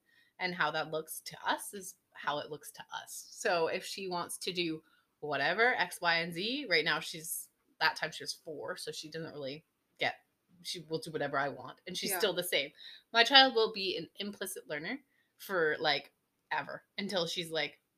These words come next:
Speaker 1: twelve, and she's like, "I don't like you anymore." And then she'll
Speaker 2: Right.
Speaker 1: figure everything else out. She'll be like, "You did everything you like, and now I have to, like, redestruct this and,
Speaker 2: Mm,
Speaker 1: like,
Speaker 2: yeah.
Speaker 1: recreate it."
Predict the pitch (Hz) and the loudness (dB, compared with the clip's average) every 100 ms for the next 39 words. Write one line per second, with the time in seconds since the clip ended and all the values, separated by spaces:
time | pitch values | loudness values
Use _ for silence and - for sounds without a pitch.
0 | - - 151 131 139 151 151 151 135 147 | -12 -2 0 0 -4 -8 -8 -8 -6 -6
1 | 147 147 151 131 - - 135 139 120 - | -6 -8 -8 -10 -12 -18 -18 -18 -20 -20
2 | _ 240 226 175 160 202 170 - 156 147 | _ 4 6 6 2 -2 -4 -2 2 2
3 | 147 151 143 135 147 - 156 - 175 156 | 0 -2 -2 -4 -8 -6 -4 -2 -2 -2
4 | - 175 170 175 _ - 480 605 587 339 | -6 -10 -10 -10 _ -14 -10 -8 -2 2
5 | 262 285 381 440 453 554 605 494 247 190 | 8 10 10 6 6 2 2 10 12 12
6 | 175 285 359 440 466 480 466 480 466 480 | 8 0 2 6 8 10 12 10 8 4
7 | 403 415 370 - 196 185 233 269 320 359 | 6 6 6 -4 -12 -4 0 2 2 0
8 | 330 - 466 - - - - - 262 220 | -2 2 0 0 0 0 2 4 4 4
9 | 220 190 220 190 349 320 202 | 2 -2 -4 -2 -2 0 -2